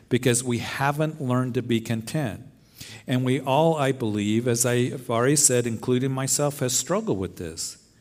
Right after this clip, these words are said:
It's a lesson that God is still working in my life.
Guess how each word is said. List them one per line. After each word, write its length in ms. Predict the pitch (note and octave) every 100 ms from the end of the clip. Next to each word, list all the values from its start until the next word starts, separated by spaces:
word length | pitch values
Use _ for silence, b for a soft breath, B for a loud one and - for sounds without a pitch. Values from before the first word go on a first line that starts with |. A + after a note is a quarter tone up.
| _ B B B
It's 180 | C#3+ -
a 80 | C#3+
lesson 840 | C#3 D3 F3+ - C3 A2+ A2+ D3 B B B
that 440 | - D#3+ C3+ C3 C3+
God 220 | C#3 D3+
is 80 | C#3+
still 280 | - C#3+ C3
working 420 | C#3 C#3 C3+ B2+
in 240 | C3 A#2+
my 260 | A#2+ C3 C3+
life. 640 | C3+ A#2+ G2+ F#2 - -